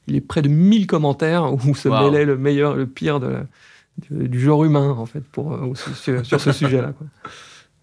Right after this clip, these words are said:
Speaker 2: Et qu'est-ce qui s'est passé ensuite ?
Speaker 1: Bah, dans ce cas précis, le, l'arbitrage s'est fait en faveur du, du changement, qui, euh, a, a entraîné ensuite une reproduction du,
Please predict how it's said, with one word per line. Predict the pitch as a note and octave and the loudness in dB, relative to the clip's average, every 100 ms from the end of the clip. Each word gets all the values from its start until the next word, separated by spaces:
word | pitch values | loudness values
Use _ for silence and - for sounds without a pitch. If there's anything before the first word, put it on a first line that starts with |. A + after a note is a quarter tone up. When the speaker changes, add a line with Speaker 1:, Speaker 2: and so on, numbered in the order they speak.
| _ _ _ _ _ - | _ _ _ _ _ -2
Speaker 2:
Et | B2 B2 A#2+ A#2+ - | 0 2 2 0 -4
qu'est-ce | - D#3+ | -6 -6
qui | - | -6
s'est | C#3+ | -6
passé | A#2 A#2 A#2+ | -4 -4 -4
ensuite ? | A2+ - B2+ B2+ - - - _ _ _ _ _ - | -6 -6 -8 -8 -16 -20 -20 _ _ _ _ _ -8
Speaker 1:
Bah, | D#3 - | -8 -8
dans | C#3 F3 | -4 -2
ce | - | -2
cas | |
précis, | A3 F#3+ F3 C4+ | -2 -4 -2 0
le, | G#3 | 0
l'arbitrage | E3 E3 F3 G#3+ - | 0 -2 -2 -2 -2
s'est | E3+ | -4
fait | F3 | 0
en | D#3+ | 0
faveur | D3+ D3+ F3+ F3+ | 2 2 2 2
du, | C#3+ B2+ A#2+ | 0 -2 -4
du | B2+ | -4
changement, | C#3 B2+ C3+ G#3 - _ _ _ _ _ | -2 -2 -2 -4 -8 _ _ _ _ _
qui, | - F3+ F#3 | -8 -2 0
euh, | F3+ C3+ C3 B2+ B2 B2+ - | 0 0 0 -2 -4 -6 -8
a, | - B2 A#2+ - | -8 -8 -10 -8
a | - D3 C#3+ D#3 E3 F#3+ - | -6 -4 -4 -6 -16 -18 -6
entraîné | F3 - D#3 | -6 -2 -2
ensuite | F#3+ - F3+ | 0 0 0
une | F3 D#3 | 2 2
reproduction | C#3 D3 - E3 - - G#3 | 0 0 0 -2 -4 -4 -2
du, | F3 D3+ C#3+ | -2 -4 -6